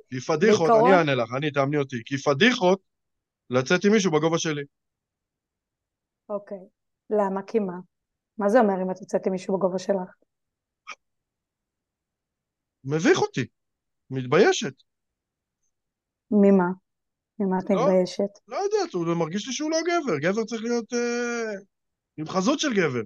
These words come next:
Speaker 1: אני אוהבת קופים. <laughs>
Speaker 2: אני אוהבת, קודם כל, אם זה משהו ש-, אה, אני,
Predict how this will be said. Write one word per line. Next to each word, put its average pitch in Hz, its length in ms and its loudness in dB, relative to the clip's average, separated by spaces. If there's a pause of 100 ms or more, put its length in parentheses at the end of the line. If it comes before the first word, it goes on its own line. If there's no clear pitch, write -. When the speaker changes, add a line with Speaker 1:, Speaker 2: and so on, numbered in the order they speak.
(320)
Speaker 1:
אני 147 120 -2
אוהבת 220 220 0
קופים. 214 440 -2 (280)
<laughs> - 1400 -12
Speaker 2:
אני 202 140 4
אוהבת, 202 120 2 (420)
קודם 302 240 6
כל, 226 180 8
אם 285 180 8
זה 247 180 6
משהו 220 520 2
ש-, - 160 -8
אה, 190 560 -4
אני, 208 140 0